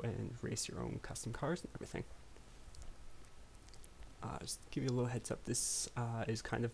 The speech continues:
meant for people who have never had N R two thousand three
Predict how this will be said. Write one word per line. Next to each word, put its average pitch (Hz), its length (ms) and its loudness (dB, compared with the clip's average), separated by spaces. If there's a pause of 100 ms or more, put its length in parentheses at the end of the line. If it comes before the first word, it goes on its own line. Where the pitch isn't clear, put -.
meant 113 160 6
for - 140 0
people - 260 4
who 110 160 2
have - 120 -2 (200)
never 117 280 4
had 113 220 4
N 113 120 6
R 113 80 4
two - 140 2
thousand - 280 4
three 131 380 2